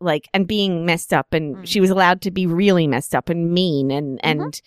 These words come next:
Speaker 1: like, those are things that you mo-, really only see in men, 'cause if women do it, they think they're not
Speaker 2: Mm-hmm.
Speaker 1: likable. Like that, it was that kind of real hard meanness
Speaker 2: Mm-hmm.
Speaker 1: when she really kind of pushes him away and she's really rude and she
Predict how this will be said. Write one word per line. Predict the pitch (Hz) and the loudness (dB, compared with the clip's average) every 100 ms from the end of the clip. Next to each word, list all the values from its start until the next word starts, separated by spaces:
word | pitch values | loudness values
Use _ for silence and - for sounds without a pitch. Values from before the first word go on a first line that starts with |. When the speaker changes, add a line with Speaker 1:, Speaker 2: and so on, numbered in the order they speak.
| _ _ _ | _ _ _
Speaker 1:
like, | 196 180 - 185 | -2 0 -2 -2
those | 196 208 202 | 2 2 0
are | 208 | -4
things | 214 185 175 | -4 -4 -8
that | |
you | 170 | -6
mo-, | 185 185 | -4 -2
really | 202 247 226 | -2 -2 -2
only | 180 175 | -2 -4
see | 247 196 | -2 0
in | 180 | 2
men, | 202 151 143 | 2 0 -2
'cause | 185 180 | -4 -4
if | 170 | -2
women | 208 208 185 | 0 2 0
do | 170 156 | 0 0
it, | - | 2
they | 165 | 0
think | - 170 | 0 -2
they're | 185 | 0
not | 165 151 - _ _ _ _ | 0 0 -4 _ _ _ _
Speaker 2:
Mm-hmm. | 175 | 0
Speaker 1:
likable. | 180 196 180 - 73 - - _ - | 2 0 -4 -10 -12 -12 -20 _ -2
Like | 196 - | -2 2
that, | 247 - | -2 0
it | 208 220 | -2 0
was | 233 | 0
that | 254 - | -2 -2
kind | 247 233 | 0 0
of | 190 | 2
real | 180 180 180 | 2 4 2
hard | - 160 151 156 | 2 4 4 2
meanness | 147 151 170 202 233 339 - - - | -2 -2 -2 0 -2 -2 -6 -8 -10
Speaker 2:
Mm-hmm. | 220 220 262 - _ _ | -10 -10 -10 -16 _ _
Speaker 1:
when | - 196 | -2 0
she | 185 196 | 0 -4
really | 175 170 170 175 | 0 2 2 0
kind | - 180 | 0 -2
of | 170 | 0
pushes | 202 185 180 | -4 -4 -2
him | 185 | 0
away | 175 165 165 | 2 4 4
and | 165 | 2
she's | - 170 | -4 -2
really | 160 170 165 160 156 - _ _ _ _ | 2 4 4 4 2 -6 _ _ _ _
rude | 175 170 170 175 | -4 2 2 2
and | 156 | -2
she | - 170 | -4 -4